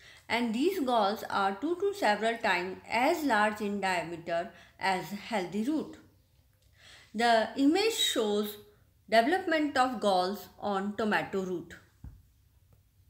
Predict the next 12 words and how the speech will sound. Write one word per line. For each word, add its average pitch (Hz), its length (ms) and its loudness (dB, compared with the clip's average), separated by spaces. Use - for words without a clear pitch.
Several 262 440 6
infection, 277 720 2
uh, 220 140 -2
along 233 360 4
the 277 140 4
root 220 260 -2
give 269 280 2
the 294 160 6
root 254 280 -4
a 202 220 0
rough 269 500 2
clubbed 214 400 4